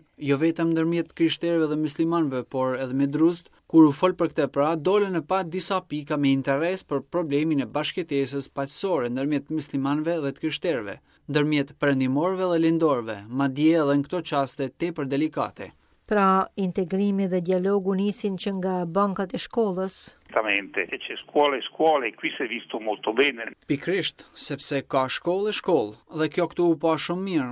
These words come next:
Speaker 1: madje edhe vetë këtu në Liban, ku ka shumë universitete dhe një sistem nganjëherë shumë të përparuar shkollash, qoftë shtetërore, qoftë private, ka shkollë e shkollë. Ka shkolla prej nga kanë dalë militant të dhunës, ka shkolla prej nga kanë dalë njerëz të paqes.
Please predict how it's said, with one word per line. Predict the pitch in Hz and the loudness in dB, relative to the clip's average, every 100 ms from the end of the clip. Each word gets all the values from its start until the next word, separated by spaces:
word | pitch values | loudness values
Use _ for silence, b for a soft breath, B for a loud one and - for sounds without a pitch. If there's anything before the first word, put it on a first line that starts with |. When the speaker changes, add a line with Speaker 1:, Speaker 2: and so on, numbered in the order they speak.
| 131 | 0
Speaker 1:
madje | 143 143 156 | 0 2 0
edhe | 151 147 147 147 | 2 0 -2 -2
vetë | 185 - | -4 -4
këtu | - 165 | -2 2
në | 135 | 2
Liban, | 135 143 160 | 2 2 0
ku | 170 139 | -4 -8
ka | 135 131 | -4 -4
shumë | - - 196 160 | -4 -6 0 2
universitete | 143 135 - 135 156 160 160 156 | 2 0 -4 -4 0 0 0 -4
dhe | 131 | -2
një | 135 127 | -2 -2
sistem | 131 - 151 143 120 - | -6 -6 -4 -4 -6 -8
nganjëherë | 143 135 127 127 123 139 127 | -4 -2 -2 -2 -2 -2 -4
shumë | - 175 143 | -4 -6 -4
të | 139 | -6
përparuar | 135 131 143 127 | -2 -2 0 -2
shkollash, | - - 131 131 170 - _ b | -4 -4 -2 -2 -4 -8 _ b
qoftë | - 151 139 - 135 127 | -2 0 0 -4 -4 -4
shtetërore, | - 139 143 143 135 123 | -6 -6 -2 0 0 -2
qoftë | - 135 - | -4 -4 0
private, | 143 143 143 165 175 b b | 2 2 2 0 -6 b b
ka | - 156 | 0 0
shkollë | 139 - 185 208 233 | 0 0 2 2 0
e | 214 | -4
shkollë. | - 139 113 107 _ - | -4 -2 -2 -6 _ -8
Ka | - 151 | 0 0
shkolla | - - 165 160 147 143 | 0 0 2 4 2 -2
prej | 147 143 | -2 0
nga | 139 139 | 0 0
kanë | 135 135 | 0 0
dalë | 131 - 151 143 | 0 -4 -4 2
militant | 139 139 143 139 127 | 2 2 0 -2 -2
të | 139 | 0
dhunës, | 143 160 180 - - _ - | 2 2 2 -8 -14 _ -4
ka | 175 | -4
shkolla | - - 147 143 151 | -4 -6 -4 -4 -4
prej | 147 143 | -2 0
nga | 135 | 0
kanë | 131 139 147 | 0 -2 0
dalë | 156 175 - 170 | 0 0 -4 -2
njerëz | 156 143 156 | 0 0 -4
të | - | -2
paqes. | 160 113 - - | 0 0 -4 -12